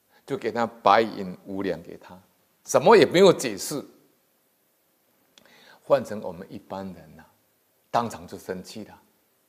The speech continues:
“啊，你把我当成坏人！”当场可能会恼羞成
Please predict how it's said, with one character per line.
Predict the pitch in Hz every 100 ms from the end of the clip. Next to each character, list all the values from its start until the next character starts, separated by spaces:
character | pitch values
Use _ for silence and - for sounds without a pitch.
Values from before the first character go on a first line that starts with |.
| _
“啊， | 165 - -
你 | 185
把 | 233 240
我 |
当 | 240 226
成 | 202
坏 | 196 226
人！” | 151 135 131 - - _ _ _ _ _ _ _ _ _ _ _ _ _
当 | 110 110
场 | 107 87 90
可 | 80
能 | 85
会 | 90
恼 | 73 71
羞 | - 82
成 | -